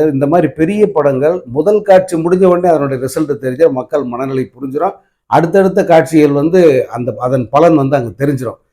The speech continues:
இந்த படத்தை பொறுத்த வரைக்கும் முதல் காட்சியை விட அடுத்தடுத்த காட்சிகள்ல மிகப்பெரிய அளவுக்கு கூட்டம் திரண்டு வந்திருக்கு.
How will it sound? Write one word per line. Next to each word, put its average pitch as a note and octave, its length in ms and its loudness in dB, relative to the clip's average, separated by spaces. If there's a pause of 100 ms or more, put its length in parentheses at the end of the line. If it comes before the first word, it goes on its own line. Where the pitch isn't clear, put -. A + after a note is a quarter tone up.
(300)
இந்த G3 200 4
படத்தை B3 340 4
பொறுத்த D#3+ 300 2
வரைக்கும் C3 360 2
முதல் F#3 340 2
காட்சியை F#3 560 4
விட G3 380 4
அடுத்தடுத்த G3 560 2
காட்சிகள்ல D#3 600 0
மிகப்பெரிய G3+ 580 2
அளவுக்கு C#3+ 580 -2
கூட்டம் C3 340 -8
திரண்டு B2+ 300 -4
வந்திருக்கு. A2+ 440 -8